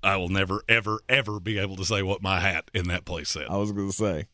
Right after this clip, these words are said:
Speaker 2: I know you got a hat, and I know it was entertaining.
Speaker 1: Oh, yeah.
Speaker 2: 'Cause mine was.
Speaker 1: Oh, it was good.
Speaker 2: Uh, castor oil is a vegetable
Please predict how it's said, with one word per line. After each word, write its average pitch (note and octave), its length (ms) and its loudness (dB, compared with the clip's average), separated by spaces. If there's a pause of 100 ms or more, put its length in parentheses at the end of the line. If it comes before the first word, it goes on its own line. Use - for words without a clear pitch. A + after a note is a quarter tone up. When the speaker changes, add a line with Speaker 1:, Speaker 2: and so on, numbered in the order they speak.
Speaker 2:
I G#2 120 0
know A2+ 200 2
you G#2 180 0
got F#2+ 220 0
a F#2+ 60 0
hat, G#2 260 0
and G2+ 100 -2
I G#2+ 80 0
know G2 360 2
it F2 40 0
was G2 160 0
entertaining. F#2 640 0
Speaker 1:
Oh, D3+ 280 6
yeah. A2+ 300 0
Speaker 2:
'Cause C3 200 2
mine F#2+ 280 -4
was. D2+ 240 -6
Speaker 1:
Oh, A2+ 220 4
it A2+ 80 4
was G#2 140 0
good. F#2 340 0 (360)
Speaker 2:
Uh, F3+ 460 4 (160)
castor G#3 460 4
oil C#3 220 6
is C3 260 2
a A#2+ 120 4
vegetable C#3 680 2